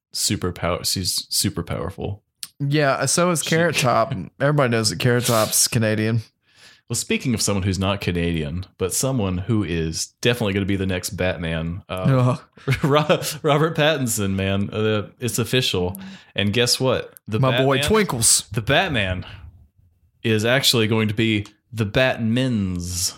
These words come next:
Speaker 1: I imagine there's three S's on the end of that because there's gonna be three movies. It's,
Speaker 2: Oh,
Speaker 1: it's a tr-,
Speaker 2: God.
Speaker 1: it's a trilogy. That's what I'm,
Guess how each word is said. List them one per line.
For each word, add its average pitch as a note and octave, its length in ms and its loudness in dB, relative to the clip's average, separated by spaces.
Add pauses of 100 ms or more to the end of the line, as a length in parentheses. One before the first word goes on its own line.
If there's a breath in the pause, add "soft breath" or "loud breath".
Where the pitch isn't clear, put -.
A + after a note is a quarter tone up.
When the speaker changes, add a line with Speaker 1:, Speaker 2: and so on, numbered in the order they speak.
(1300)
Speaker 1:
I - 60 -2
imagine A#2 360 2
there's G2 200 2
three A2 340 0
S's G2+ 340 0
on F#2 100 -2
the F2 100 -2
end F#2 120 -2
of F2+ 60 -2
that F2+ 200 -2
because G2 240 -4
there's F#2+ 180 0
gonna G#2 140 0
be F#2 180 0
three G#2 380 -2
movies. F#2 720 0
It's, G#2+ 220 -6
Speaker 2:
Oh, A2+ 180 2
Speaker 1:
it's G#2+ 160 0
a A#2 40 2
tr-, A2 40 2
Speaker 2:
God. G#2+ 220 2
Speaker 1:
it's G#2 160 0
a G2 40 -6
trilogy. E2+ 580 -2
That's F2+ 200 -6
what F2+ 100 -4
I'm, F2 220 -8